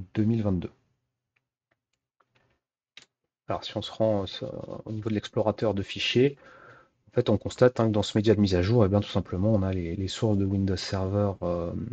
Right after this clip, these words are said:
sources exécutables de Windows Server deux mille vingt-deux, hein, comme si on avait mis, euh,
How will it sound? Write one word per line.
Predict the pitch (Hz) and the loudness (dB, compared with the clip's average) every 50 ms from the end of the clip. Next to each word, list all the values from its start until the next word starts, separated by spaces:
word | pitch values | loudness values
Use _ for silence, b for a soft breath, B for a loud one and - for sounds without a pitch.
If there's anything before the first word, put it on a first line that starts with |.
| 113 113 - - - - - - | -10 -12 -12 -12 -12 -12 -12 -12
sources | - - - - - 95 | -18 -14 -14 -10 -6 -6
exécutables | 90 98 98 98 - - - - 104 98 95 | -6 -6 -6 -8 -8 -8 0 0 0 0 2
de | 98 | -2
Windows | 95 98 95 92 | -2 -2 -2 -2
Server | - - 104 92 82 | -2 -2 -4 -2 0
deux | 95 | 2
mille | 98 104 98 95 | 2 2 2 2
vingt-deux, | 90 85 85 92 120 - | 0 0 0 2 4 4
hein, | 92 101 | 4 4
comme | 101 110 101 101 | 4 2 2 2
si | - - | 2 2
on | 104 98 | 2 2
avait | 101 98 98 101 | 4 4 2 4
mis, | 98 104 107 107 104 | 4 6 6 4 4
euh, | 98 90 87 85 | 2 0 -2 -4